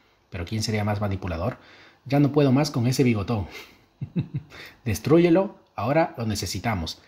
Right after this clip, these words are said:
"Esto sí me interesa, Dalacito versus el peor humano en la tam". "No creo que tengas la capacidad política para poder hacer algo y la intervención en un tema así de serio que no te concierne puede ser más contraproducente en todo ello.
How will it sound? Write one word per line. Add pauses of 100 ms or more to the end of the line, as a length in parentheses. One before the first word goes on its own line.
(240)
"Esto
sí
me
interesa,
Dalacito
versus
el
peor
humano
en
la
tam". (2000)
"No
creo
que
tengas
la
capacidad
política
para
poder
hacer
algo
y
la
intervención
en
un
tema
así
de
serio
que
no
te
concierne
puede
ser
más
contraproducente
en
todo
ello.